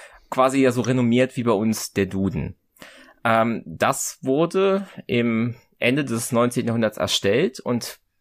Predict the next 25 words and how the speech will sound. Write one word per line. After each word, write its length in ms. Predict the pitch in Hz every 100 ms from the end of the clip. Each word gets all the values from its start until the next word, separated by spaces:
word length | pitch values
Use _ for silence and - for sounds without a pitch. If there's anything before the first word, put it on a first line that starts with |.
| _
ganz 180 | 131 165
besonders 400 | - 160 143 -
mitgearbeitet 800 | 202 - - 107 98 98 110 -
hatte 240 | 123 -
ein 180 | - 113
Mann 260 | 98 120
namens 360 | 135 123 123 -
William 560 | 98 127 175 170 170 180
C. 600 | - - - 135 139 143 -
Minor. 600 | 101 101 120 87 71 - _ _ _ _ _ _ _ _ -
Und 540 | 120 123 - - -
der 160 | 123 127
hat 140 | 156
daran 200 | 143 127
mitgearbeitet 840 | 110 - 175 - 170 180 185 190
bis 200 | 156 135
neunzehnhundertzehn, 1120 | 131 120 120 117 110 92 - - 123 135 202 - - - _ _ _ _
als 240 | 123 123 -
damals 460 | 131 113 107 -
Winston 360 | 123 160 - 156
Churchill, 360 | - 135 147
er 280 | 127 117 113
himself, 800 | 117 117 110 165 117 170 - - _ _ _ _ _ _ _
äh, 240 | 123 127 - -
ihn 360 | 139 131 117